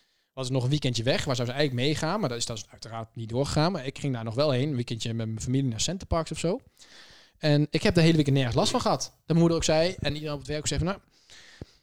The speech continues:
ja, oké, vind je het eigenlijk wel erg?" "Ja, ja, het is vervelend, maar ja, goed, we moeten eraan veranderen." Zo zat ik serieus.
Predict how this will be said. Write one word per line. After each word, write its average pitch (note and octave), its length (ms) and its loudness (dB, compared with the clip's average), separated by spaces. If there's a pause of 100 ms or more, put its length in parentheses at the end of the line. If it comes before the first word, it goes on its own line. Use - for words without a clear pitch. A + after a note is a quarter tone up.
(280)
ja, F#3 460 2
oké, - 200 4
vind G#3 160 4
je A3 120 4
het G3 100 2
eigenlijk F3 340 2
wel C#4 140 0
erg?" - 320 -2 (200)
"Ja, E4+ 300 -6
ja, A3+ 260 0
het G#3 180 -4
is - 60 -8
vervelend, F#3 440 -6
maar E3+ 160 -4
ja, E3+ 160 -4
goed, E3+ 200 -8
we D3+ 80 -10
moeten D3+ 160 -4
eraan B2 120 -2
veranderen." D3 320 0
Zo F#3 100 0
zat G#3 140 0
ik F3+ 60 -8
serieus. D3+ 560 0